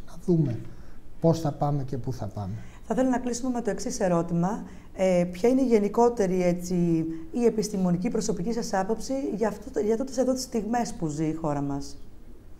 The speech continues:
Speaker 1: Επιστημονική άποψη δεν μπορώ να έχω, υπό την έννοια ότι έχουμε μια κυβέρνηση, η κυβέρνηση έχει την εμπιστοσύνη της Βουλής.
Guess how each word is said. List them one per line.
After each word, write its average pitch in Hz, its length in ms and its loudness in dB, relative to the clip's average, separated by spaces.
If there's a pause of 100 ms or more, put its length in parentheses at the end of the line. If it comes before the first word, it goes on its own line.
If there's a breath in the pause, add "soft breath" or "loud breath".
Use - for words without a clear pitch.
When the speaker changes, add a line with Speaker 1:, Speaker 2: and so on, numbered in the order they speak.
(720 loud breath)
Speaker 1:
Επιστημονική 131 580 -2
άποψη 160 300 0
δεν 190 80 6
μπορώ 151 260 6
να 135 140 0
έχω, 151 280 2
υπό 160 200 2
την 147 180 -2
έννοια 180 260 6
ότι 165 140 2
έχουμε 160 260 2
μια 151 200 4
κυβέρνηση, 180 560 2
η - 20 0
κυβέρνηση 170 500 4
έχει 160 100 2
την 156 160 2
εμπιστοσύνη 143 600 0
της 117 160 -2
Βουλής. 165 520 2